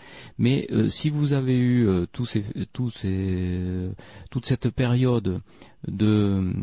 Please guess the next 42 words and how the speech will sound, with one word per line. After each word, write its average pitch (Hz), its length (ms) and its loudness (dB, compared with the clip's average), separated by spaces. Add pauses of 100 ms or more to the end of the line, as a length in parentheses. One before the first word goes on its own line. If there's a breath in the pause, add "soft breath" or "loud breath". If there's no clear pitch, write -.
(120)
donc 101 420 0
de, 92 280 0
de 95 160 0
coma, 120 560 0
euh, 92 120 -2
barbiturique, 101 680 0
hein, 127 120 0
puisque, - 280 -6 (600 loud breath)
en 101 200 -2
fait, - 320 -4 (120)
on 92 180 0
reproduit 127 720 -2
un 95 120 -2
coma 131 420 -2
quand 98 220 -4
on 101 80 0
est 98 140 -4
en 92 120 -2
ré-, 92 200 -6 (440)
réanimateur, 98 680 -4 (360 loud breath)
on 98 160 -2
fait, 143 380 -2
on 98 100 -2
fabrique 113 360 -2
un 104 120 2
coma, 104 400 -2 (500 loud breath)
euh, 95 120 -4
pour 135 180 -2
proté-, 120 480 0 (100)
pour - 160 -2
protéger, 123 720 0
euh, 98 380 0
l'individu 101 520 -2
devant 120 500 0
toute 113 340 -6
cette - 260 -6
avalanche 127 500 0
comme 98 200 -4
ça 127 240 -4
de, 98 260 -4
de, 98 200 -6
de, 98 120 -12